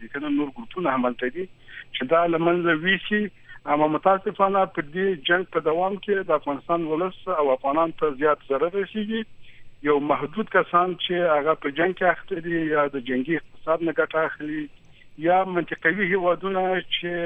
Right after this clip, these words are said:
دغه جنګ د خپلو نورو هغه ستراتیژیک عمق یا سیاسي اهداف لپاره استعمالوي، نو هغې و ګټه کوي. اما په عمومي صورت دا د افغانانو لپاره د جنګ دوام،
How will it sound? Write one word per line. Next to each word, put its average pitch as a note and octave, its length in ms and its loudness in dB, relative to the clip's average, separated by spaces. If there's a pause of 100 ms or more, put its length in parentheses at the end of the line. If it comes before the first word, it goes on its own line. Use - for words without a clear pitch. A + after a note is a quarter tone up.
(720)
دغه C#3 200 2
جنګ E3 360 0
د D3+ 60 -2
خپلو D#3+ 360 -4
نورو F3 460 0
هغه D3 560 2 (100)
ستراتیژیک C#3+ 560 -4
عمق D#3 420 -2
یا C#3+ 140 2 (100)
سیاسي C3+ 280 0
اهداف D#3 440 2
لپاره D#3 360 0
استعمالوي، D#3+ 520 2 (540)
نو D#3 100 0
هغې E3+ 260 4
و F3+ 180 2
ګټه D#3 240 2
کوي. D3 180 2
اما D3+ 200 2
په D#3 160 -8
عمومي F#3+ 340 -2
صورت A3 380 -4
دا G3 100 2
د F#3 60 -2
افغانانو E3+ 420 0
لپاره F#3 320 -4
د D3 80 -10
جنګ D#3 280 0
دوام، E3 320 0